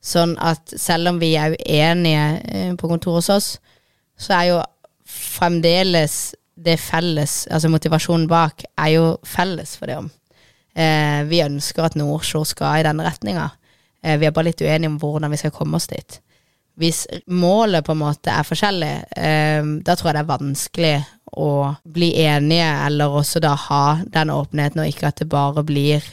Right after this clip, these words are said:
ehm, clinch. Ehm, så det tror jeg er viktig å definere fra ganske tidlig. På en måte, hva er ditt mål? Hva er din motivasjon inn i dette samarbeidet? Ehm, og så tror jeg det er jo viktig at man, man er ærlig,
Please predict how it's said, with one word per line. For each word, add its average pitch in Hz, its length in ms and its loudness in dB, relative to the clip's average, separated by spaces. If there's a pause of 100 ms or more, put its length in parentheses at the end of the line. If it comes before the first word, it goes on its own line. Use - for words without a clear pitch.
(120)
ehm, 151 1160 -2 (140)
clinch. 175 500 -2 (920)
Ehm, 160 500 2
så 190 140 -6
det 190 120 4
tror 202 140 2
jeg 196 80 2
er 170 80 -2
viktig - 180 -4
å 165 80 0
definere 160 540 0
fra 165 360 2 (220)
ganske 180 280 -2
tidlig. 160 500 0
På - 100 -10
en 180 140 0
måte, 175 140 -6
hva 180 300 4
er 170 40 -2
ditt 175 240 -6
mål? 175 280 0
Hva 160 160 0
er 165 40 0
din 160 160 -2
motivasjon 165 760 -6
inn 165 420 0
i 156 280 2
dette 165 240 0
samarbeidet? 175 540 0 (800)
Ehm, 165 720 2 (200)
og 180 120 2
så 220 200 2
tror 190 240 0
jeg 185 60 2
det 180 80 4
er 180 80 4
jo 180 140 0
viktig - 360 -2
at 165 260 -2
man, 160 440 0
man 165 160 0
er 160 240 2
ærlig, 156 360 0